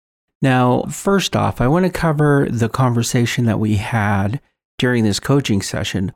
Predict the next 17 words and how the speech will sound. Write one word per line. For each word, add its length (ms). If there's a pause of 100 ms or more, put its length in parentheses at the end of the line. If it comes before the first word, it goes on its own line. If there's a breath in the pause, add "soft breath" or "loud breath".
What 200
do 140
I 80
do 180
if 140
I 80
feel 220
like 320
there's 280
nothing 680
I 120
can 200
praise 580
about 300
my 140
child's 420
behavior? 680